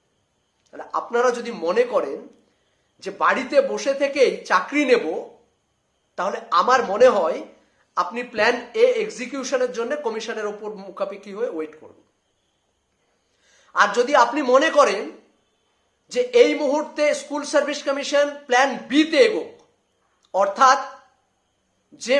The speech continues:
মেধা তালিকা রেডি হয়ে আছে, সেই মেধা তালিকার প্রকাশক এবং কাউন্সেলিং হোক, তাহলে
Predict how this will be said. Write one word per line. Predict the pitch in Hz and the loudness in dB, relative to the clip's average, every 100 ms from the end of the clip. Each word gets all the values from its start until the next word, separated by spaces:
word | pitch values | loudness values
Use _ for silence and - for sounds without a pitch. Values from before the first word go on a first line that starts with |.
| 233 | 4
মেধা | 247 269 285 | 6 6 4
তালিকা | 269 285 302 240 | 2 2 2 4
রেডি | 254 294 320 | 2 4 6
হয়ে | 294 254 196 | 8 8 6
আছে, | - 220 294 - - _ _ _ _ _ _ _ | 2 0 -2 -4 -16 _ _ _ _ _ _ _
সেই | - 254 302 247 | 0 4 4 4
মেধা | 226 240 277 | 2 4 4
তালিকার | 277 269 269 269 269 - - | 2 0 2 2 0 -8 -10
প্রকাশক | 233 240 302 311 339 349 - - - _ _ 233 | -6 2 4 4 2 0 -2 -12 -20 _ _ 0
এবং | 285 294 277 | 2 0 2
কাউন্সেলিং | 247 269 262 269 254 190 | 2 4 0 -4 2 6
হোক, | 180 - - - _ _ _ _ _ _ _ _ _ _ _ - | 6 4 -8 -20 _ _ _ _ _ _ _ _ _ _ _ 0
তাহলে | 202 233 277 180 | 2 2 0 -2